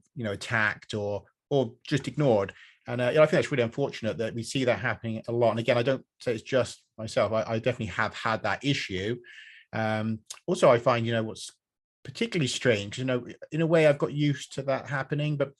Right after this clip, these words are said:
what I find a little bit more strange is when it's the other researchers who kind of just totally ignore the work. And you sort of, I find that kind of strange, because if I see something interesting from, you know, another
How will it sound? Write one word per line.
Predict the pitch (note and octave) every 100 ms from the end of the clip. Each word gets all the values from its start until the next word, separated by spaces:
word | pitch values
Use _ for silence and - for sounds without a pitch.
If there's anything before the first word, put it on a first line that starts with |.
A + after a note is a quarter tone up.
| - _ -
what | D#3
I | F3+
find | E3
a | D3
little | E3
bit | D3+
more | B2+
strange | G#2+ - A#2+ A#2
is | A#2
when | B2+ B2 - - _ _
it's | C#3 A#2
the | D3 C#3+
other | D3 C3
researchers | C3 - D3 C#3+ - D#3 D#3 D3 - _ _ _ -
who | -
kind | C#3 C3+ C3+
of |
just | B2+ B2 -
totally | - C3+ C3 C3 B2+ A#2+
ignore | A#2 B2 B2+ B2
the | A#2+ A#2+
work. | B2 C3+ C#3 B2
And |
you | A#2+
sort | - A2+
of, | B2+
I |
find | - C3+ C3
that | A#2
kind | C3 B2
of |
strange, | - C3 A#2 -
because | A#2+
if | B2+ B2+
I | C3
see | B2+ - B2+
something | B2 G#2+ B2
interesting | A#2 B2 A2 - A2 A2
from, | A#2 A2 A2 - - -
you | A2
know, | G#2
another | A2 A#2 A2+ A2